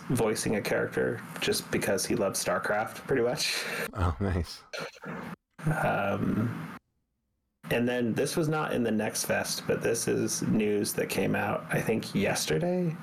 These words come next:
Speaker 1: Uh, a game I am very curious about is called, um, Gigantic Rampage Edition. Um, Gigantic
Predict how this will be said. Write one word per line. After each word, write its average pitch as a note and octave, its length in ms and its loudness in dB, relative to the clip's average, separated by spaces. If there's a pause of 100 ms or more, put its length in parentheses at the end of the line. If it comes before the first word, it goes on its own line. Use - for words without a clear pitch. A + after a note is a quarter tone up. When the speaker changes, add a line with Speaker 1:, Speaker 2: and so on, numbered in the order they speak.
(880)
Speaker 1:
Uh, A2 280 0 (100)
a A2+ 140 2
game A2+ 360 2
I - 260 0
am G#2+ 260 2
very G#3 280 2
curious - 360 0
about - 480 0
is - 180 2
called, - 420 0 (160)
um, - 360 2 (360)
Gigantic - 920 0 (480)
Rampage A#2 580 2
Edition. D3 540 2 (1080)
Um, - 640 0 (640)
Gigantic C#3 880 0